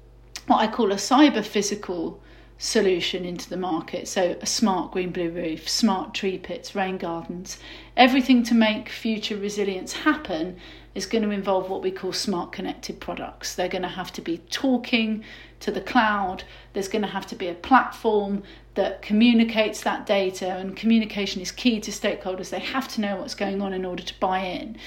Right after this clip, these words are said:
But there is an additional layer of complexity. Where are these sensors placed? How do they talk to each other?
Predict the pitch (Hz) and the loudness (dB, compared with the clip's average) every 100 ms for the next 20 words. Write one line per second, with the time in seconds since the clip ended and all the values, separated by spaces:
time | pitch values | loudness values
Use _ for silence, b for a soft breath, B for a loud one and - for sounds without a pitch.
0 | B B B B - 233 247 254 269 285 | B B B B -2 6 8 10 10 8
1 | 269 214 208 226 202 185 185 185 208 196 | 6 4 0 0 0 0 -2 -6 -8 -4
2 | 214 - - - 175 185 214 240 262 220 | -4 -4 -10 -10 -8 -2 6 6 6 2
3 | 214 - 196 180 - 180 - - 220 156 | -4 -4 -4 -6 -8 -10 -12 -2 0 0
4 | 131 - - - 226 226 226 226 196 180 | -4 -10 -12 -6 0 2 2 2 -2 -2
5 | 180 - 214 - - 131 - - - - | -4 -4 -4 -4 -8 -8 -8 -12 -12 -14